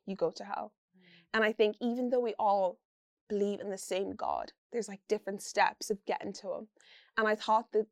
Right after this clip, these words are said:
Speaker 1: I th-, I just thought everyone's theology was so different. And I think even with the Bible, even though it's, like, for Christians, it's, like, the book, like, this is what we believe in, this is how we get to God, this is how we get closer to God.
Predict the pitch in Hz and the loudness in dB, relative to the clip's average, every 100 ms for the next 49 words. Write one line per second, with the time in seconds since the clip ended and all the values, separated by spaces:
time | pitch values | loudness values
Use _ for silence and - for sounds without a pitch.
0 | - 240 - 233 262 - - 277 - 226 | -4 -4 4 4 4 -2 6 6 6 2
1 | 233 214 214 - - 202 - 220 202 196 | 4 4 2 0 -10 -8 -8 -6 -4 -4
2 | 185 196 - - - 208 - 208 208 - | -4 -2 -4 -6 -10 -10 -6 -6 -6 -10
3 | - - - 240 233 214 214 240 240 240 | -20 -4 2 6 6 4 2 -2 -2 2
4 | 226 196 - 196 - 190 190 208 247 180 | 2 2 0 -6 -4 0 4 6 4 0
5 | 175 202 _ - - 247 247 233 220 - | -6 -10 _ -4 2 4 6 8 8 6
6 | 202 - 202 185 180 - - 202 196 240 | -2 0 4 6 4 -2 -2 0 4 4
7 | - - 180 185 180 - 185 185 _ - | 4 2 0 -2 -6 4 4 4 _ 0
8 | 214 196 202 180 - 185 202 202 - 202 | 2 4 2 -2 -2 -6 -4 -4 -2 -6
9 | 202 - 202 185 196 190 185 196 208 - | -6 4 6 6 2 -8 -4 -2 -2 -6
10 | 196 202 190 202 196 196 - - - 202 | -10 -10 -14 0 0 0 -4 -14 4 8
11 | 202 202 185 - 208 190 185 190 190 196 | 8 4 -2 -4 0 4 4 0 -8 -4
12 | 185 - 190 185 190 - - 214 - 196 | -4 -6 -8 -4 -2 -4 0 2 2 -4
13 | - 165 - | -4 -2 -2